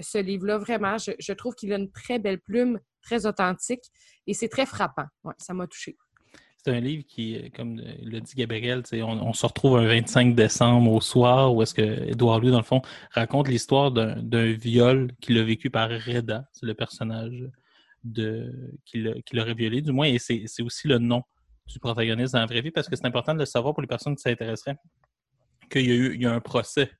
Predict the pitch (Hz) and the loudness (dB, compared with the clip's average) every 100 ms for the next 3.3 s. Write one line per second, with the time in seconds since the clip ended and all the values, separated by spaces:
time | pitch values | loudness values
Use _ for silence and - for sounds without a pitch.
0 | _ _ _ - 131 123 117 139 120 113 | _ _ _ -2 0 0 0 0 0 0
1 | 139 135 123 _ _ _ _ _ - 113 | -2 -2 -4 _ _ _ _ _ -8 -6
2 | 113 120 110 120 120 113 113 127 123 117 | -2 -2 -2 0 2 0 0 2 2 2
3 | 117 117 120 | -2 0 -2